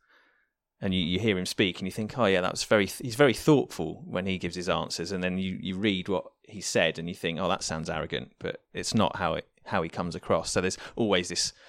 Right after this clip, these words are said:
this misconception, I think. I, I, I could see as he came, came into the pits to park the car, I thought, "I wonder if he's gonna celebrate this," because it was definitely one of those wins where he hasn't, he hasn't earned it. And the way he described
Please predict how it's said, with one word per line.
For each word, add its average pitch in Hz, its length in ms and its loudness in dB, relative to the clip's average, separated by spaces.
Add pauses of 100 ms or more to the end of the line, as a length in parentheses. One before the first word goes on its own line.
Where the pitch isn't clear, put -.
(200)
this - 140 -4
misconception, - 640 -2
I 85 40 -4
think. 82 240 -4 (220)
I, 127 280 10
I, 120 120 4 (120)
I 117 80 6
could - 180 -2
see 143 220 4
as 107 80 2
he 110 80 -2
came, 104 500 0 (380)
came 104 180 -2
into 98 180 -4
the 90 60 -4
pits - 280 -6
to 101 60 -8
park - 280 0
the - 80 -8
car, 92 280 2
I 82 40 -2
thought, - 180 -4
"I 85 60 0
wonder 123 240 0
if 113 100 -6
he's 107 180 -4
gonna 82 160 -6
celebrate 78 520 -4
this," - 180 -6
because 92 380 -6 (480)
it 90 60 0
was 101 120 -4
definitely 104 360 6
one 92 120 4
of 87 80 2
those 87 380 0
wins 85 480 -2
where 82 260 0
he 104 280 -6
hasn't, 87 460 -2 (220)
he - 120 -14
hasn't 98 260 -2
earned 90 260 0
it. 76 220 -4 (180)
And 90 240 -4 (480)
the 117 80 -4
way 101 140 4
he 98 100 -6
described - 800 0